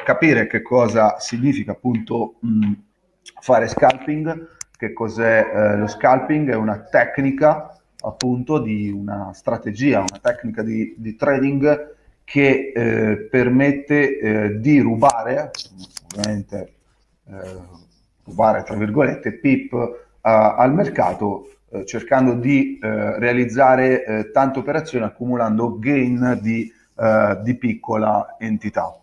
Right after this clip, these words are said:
Ok? Quindi, come vi dicevo prima, ehm, è assolutamente fondamentale quando si inizia a tradare, quando comunque si vuole fare questa attività, bisogna essere consapevoli, ehm, di cosa, ehm,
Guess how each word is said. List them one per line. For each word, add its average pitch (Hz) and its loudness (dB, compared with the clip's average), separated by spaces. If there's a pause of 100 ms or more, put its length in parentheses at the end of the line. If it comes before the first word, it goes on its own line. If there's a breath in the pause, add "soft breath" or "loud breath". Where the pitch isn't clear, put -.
(100)
Ok? 101 -2
Quindi, 110 -2 (720)
come 117 0
vi 117 0
dicevo 127 2
prima, 131 2 (380 loud breath)
ehm, 95 -6
è 107 -2
assolutamente 113 2
fondamentale 127 2
quando 110 0
si 110 -6
inizia 117 -2
a 107 -6
tradare, 123 2
quando 104 -4
comunque 107 -4 (300 loud breath)
si - -12
vuole 110 0
fare 117 4
questa 107 -2
attività, 123 2
bisogna 107 0
essere 104 -2
consapevoli, 113 0 (380 loud breath)
ehm, 95 -4 (240)
di 104 -10
cosa, 104 0
ehm, 92 -14